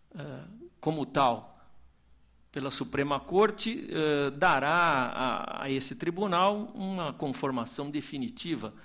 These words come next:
na apreciação da matéria. Até vou valer-me das notas taquigráficas pra posteriormente determinar que o gabinete tenha acesso a, ao inteiro teor dessa decisão, e isso seguramente orientará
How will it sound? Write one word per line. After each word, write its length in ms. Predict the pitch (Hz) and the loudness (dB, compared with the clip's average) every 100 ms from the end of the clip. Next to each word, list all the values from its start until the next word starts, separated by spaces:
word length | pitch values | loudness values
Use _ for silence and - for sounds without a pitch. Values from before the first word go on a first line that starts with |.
| - | -12
na 120 | 131 | -4
apreciação 580 | 127 131 120 123 110 127 | -4 -4 -6 -6 -6 -6
da 80 | 120 | -4
matéria. 500 | 120 107 - 139 - - - - | -4 -8 -12 -16 -16 -20 -20 -20
Até 200 | - 127 | -10 -8
vou 200 | 110 120 | -4 -2
valer-me 600 | 117 123 123 131 123 117 - - - - - | 2 2 2 2 2 -2 -6 -20 -20 -20 -8
das 180 | 135 113 | -6 0
notas 360 | 127 123 131 | 0 0 -2
taquigráficas 840 | - 139 160 135 156 175 165 - 175 | -2 -2 -2 0 2 2 0 -8 -8
pra 460 | - 165 139 120 - - - - _ | 0 2 2 0 -10 -20 -20 -20 _
posteriormente 640 | 143 - 147 131 120 143 135 | -8 -4 -2 0 0 -2 -4
determinar 680 | 135 127 151 131 117 123 | -4 -2 -2 0 -2 -4
que 120 | 123 135 | -6 -6
o 20 | |
gabinete 480 | 135 120 123 127 - | -6 -4 -4 -4 -6
tenha 260 | 147 139 | -6 -4
acesso 680 | 123 - 135 131 131 131 123 | -4 -4 -2 -2 -4 -4 -6
a, 460 | 127 120 123 - - | -4 -4 -6 -10 -10
ao 180 | 185 | -8
inteiro 320 | 120 123 139 135 | -6 -2 -2 -2
teor 480 | 135 123 165 131 127 - - - | -2 0 0 0 -4 -14 -20 -16
dessa 360 | - 139 - | -8 -6 -6
decisão, 640 | 117 131 - 123 120 175 185 - - - | -4 -4 -4 -4 0 0 -2 -12 -18 -4
e 140 | 139 | 0
isso 200 | 131 - | 0 0
seguramente 640 | 143 131 123 127 117 127 127 | -2 0 0 0 0 -2 -4
orientará 880 | 123 123 120 127 110 117 113 110 | -4 -4 -4 -4 -4 -4 -4 -8